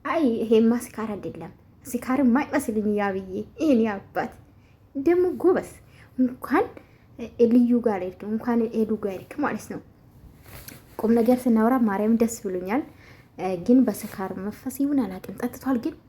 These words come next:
ጠጥቷል። እንዴት ነው ካሜራ ይዞ መጠጥ ቤት? ጋይስ ይ-፣ ይኬዳል ይሄ ነገር? አላምንም፣ እ፣ እ፣ አላምንም ጋይስ። ሰላም ውድ ቤተሰቦቼ እንዴት ናችሁ? ደህና ናችሁልኝ? እኔ ያለው እግዚአብሔር ይመስገን። በላይክ ጀምሩ። እሺ የኔ ውዶች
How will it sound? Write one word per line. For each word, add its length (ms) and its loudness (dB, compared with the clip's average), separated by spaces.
ጠጥቷል። 500 -6
እንዴት 280 0
ነው 140 -8
ካሜራ 480 -4
ይዞ 260 -2
መጠጥ 380 -10
ቤት? 280 -12
ጋይስ 360 -8
ይ-፣ 280 2
ይኬዳል 480 2
ይሄ 160 2
ነገር? 260 2
አላምንም፣ 540 2
እ፣ 200 -2
እ፣ 200 2
አላምንም 400 4
ጋይስ። 320 -2
ሰላም 260 0
ውድ 180 0
ቤተሰቦቼ 600 2
እንዴት 300 0
ናችሁ? 420 -2
ደህና 300 0
ናችሁልኝ? 540 -2
እኔ 180 2
ያለው 260 0
እግዚአብሔር 440 -2
ይመስገን። 460 -4
በላይክ 400 -2
ጀምሩ። 340 2
እሺ 140 -4
የኔ 160 0
ውዶች 440 -14